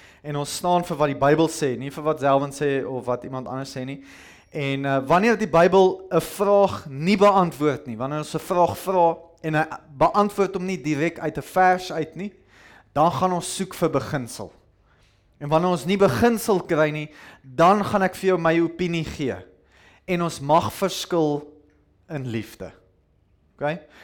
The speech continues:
So moenie gaan tweet of jou Facebook status maak oor Zelwyn, wat ook al nie. As jy verskil met my en jy's kwaad vir my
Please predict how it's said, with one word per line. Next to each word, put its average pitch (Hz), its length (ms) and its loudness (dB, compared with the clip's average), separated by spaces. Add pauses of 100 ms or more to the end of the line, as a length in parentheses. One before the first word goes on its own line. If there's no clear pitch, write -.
(100)
So - 160 -10
moenie 156 260 -2
gaan 196 260 -2
tweet 196 500 -4 (340)
of 147 160 -8
jou 160 100 0
Facebook 170 400 0
status 170 420 0
maak 151 380 -2 (520)
oor 139 340 0 (200)
Zelwyn, 147 640 2
wat 139 200 0
ook 147 140 -10
al 139 80 -4
nie. 143 180 -8
As 156 220 -4
jy 165 100 -4
verskil 196 400 -2
met 196 240 -4
my 175 140 2
en 170 140 -4
jy's 143 200 -8
kwaad 190 340 4
vir 170 140 -10
my 160 280 0